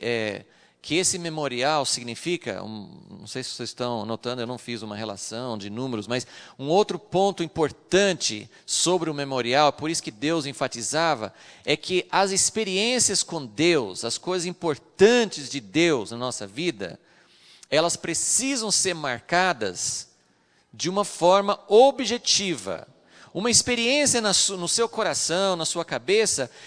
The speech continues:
é uma coisa que daqui, por exemplo, se você teve um gran-, uma grande experiência de arrependimento, então Deus te mostrou teus pecados, você se arrependeu,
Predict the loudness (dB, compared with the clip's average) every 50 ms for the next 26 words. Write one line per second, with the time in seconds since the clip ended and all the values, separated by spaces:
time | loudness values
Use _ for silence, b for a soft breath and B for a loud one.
0 | B B 0 2 2 0 -2 -2 -2 -2 -2 -2 -4 -6 -6 -4 -4 -4 -4 -4
1 | -8 -8 -6 -4 -4 -6 -6 -6 -6 -4 -2 -2 -2 -2 -2 -4 -4 -4 -4 -6
2 | -6 -6 -8 -6 _ 0 2 2 2 0 -4 -8 B B B B -16 -14 -12 -12
3 | -12 -14 -16 -14 -2 0 2 4 4 2 2 2 0 0 0 2 2 2 2 2
4 | 0 -2 -2 -2 -2 -2 -2 -2 -2 -2 -2 -2 -2 -2 -2 -2 -2 -2 -4 -4
5 | -4 -4 -2 0 0 0 0 -2 -6 -12 -18 -18 -20 b b b b b b b
6 | _ -8 -8 -8 -6 -2 0 2 2 2 0 -2 -2 -2 -2 -2 -2 -2 -2 -2
7 | -2 -2 -4 -6 -8 -6 -8 -8 -10 -10 -4 -2 0 2 2 2 0 -2 -4 -10
8 | -12 -10 -10 -10 -8 -8 -4 -2 -2 0 0 0 0 -2 -2 -2 -4 -4 -6 -6
9 | -6 -4 0 2 4 6 6 4 4